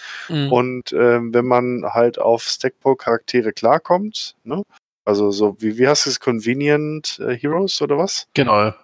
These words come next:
Speaker 1: <laughs>
Speaker 2: Dann, dann ist die großartig. Also die, die Szenarien, die Stackpole aufbaut, egal ob bei Battletech oder bei Star Wars halt auch mit, mit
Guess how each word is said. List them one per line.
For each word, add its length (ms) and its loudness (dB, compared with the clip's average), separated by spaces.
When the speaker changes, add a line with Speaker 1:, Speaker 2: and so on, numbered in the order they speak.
Speaker 1:
<laughs> 400 -10
Speaker 2:
Dann, 400 2
dann 460 0
ist 400 -2
die 100 -2
großartig. 1000 0
Also 220 -4
die, 220 -6
die 160 -8
Szenarien, 560 2
die 440 -4
Stackpole 480 -2
aufbaut, 420 2
egal 300 2
ob 160 -2
bei 80 0
Battletech 480 0
oder 180 0
bei 140 -2
Star 340 2
Wars 220 2
halt 140 -2
auch 180 0
mit, 220 -6
mit 220 -10